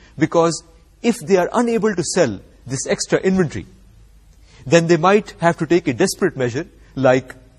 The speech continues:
selling the inventory at a discount. Therefore, they will incur a loss, and this loss will appear in the retained earnings, negative retained earnings. So even though there is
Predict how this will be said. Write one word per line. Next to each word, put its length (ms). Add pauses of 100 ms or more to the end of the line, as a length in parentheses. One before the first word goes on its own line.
(140)
selling 400
the 120
inventory 400
at 100
a 40
discount. 500 (1200)
Therefore, 340
they 120
will 160
incur 380
a 60
loss, 280 (1400)
and 400 (580)
this 240
loss 380
will 140
appear 360
in 200
the 120
retained 400
earnings, 500
negative 420
retained 340
earnings. 460 (500)
So 160
even 260
though 340 (460)
there 140
is 240